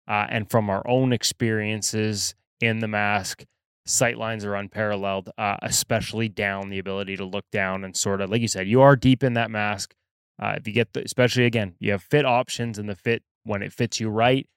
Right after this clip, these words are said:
you are sort of y-, deeper. That's, that's the word. You're sort of right up against it.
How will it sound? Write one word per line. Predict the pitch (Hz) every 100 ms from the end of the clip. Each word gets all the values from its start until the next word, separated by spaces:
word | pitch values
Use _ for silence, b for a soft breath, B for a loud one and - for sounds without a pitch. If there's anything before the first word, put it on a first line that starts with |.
| _ -
you | 107
are | 104 110 113 113 104
sort | - 117 110
of | 107 95 _ _ _ _ _ _ _
y-, | - - 120
deeper. | 156 175 104
That's, | 104 135 -
that's | 139 127
the | -
word. | 117 95
You're | 98
sort | 92 120
of | 107
right | 113 123
up | 123
against | 127 110 110 107 -
it. | 110 110